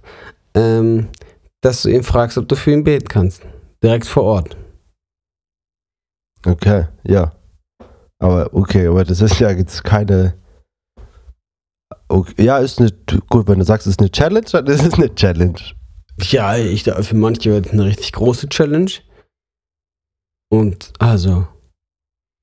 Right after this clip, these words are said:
Speaker 2: Ja.
Speaker 1: Das ist ja schon, also ich wüsste jetzt zum Beispiel bei unseren Freunden zu Hause, ähm,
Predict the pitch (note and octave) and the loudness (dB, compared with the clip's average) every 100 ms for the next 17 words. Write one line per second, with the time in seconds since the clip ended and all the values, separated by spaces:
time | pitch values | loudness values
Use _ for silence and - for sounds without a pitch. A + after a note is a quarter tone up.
0 | _ _ - - - - _ _ _ _ | _ _ -20 -20 -20 -20 _ _ _ _
1 | _ F2 D#2+ E2+ F2 - - - - - | _ 0 2 2 0 -6 -16 -20 -20 -20
2 | - - - G#2+ F#2+ F#2+ - A2 C#3 A3 | -20 -20 -4 -4 0 -2 0 2 2 2
3 | C3+ A2 G#2+ G2+ G2+ F2 F#2+ F#2+ - - | 0 0 0 2 0 0 -2 -2 -4 -4
4 | - G#2 A#2+ B2 B2+ A#2+ A#2+ A#2+ A#2+ A2 | 0 2 2 0 0 0 0 0 0 0
5 | G#2+ G#2+ G#2 - A2+ B2 E3 D3+ D3 C3+ | 2 0 -2 0 0 0 -2 0 0 0
6 | D3 D3 D#3+ F#3 - - - - _ - | -2 0 -2 -4 -10 -20 -20 -20 _ -2
7 | G#2+ G#2+ G#2 G2 | 0 0 0 -4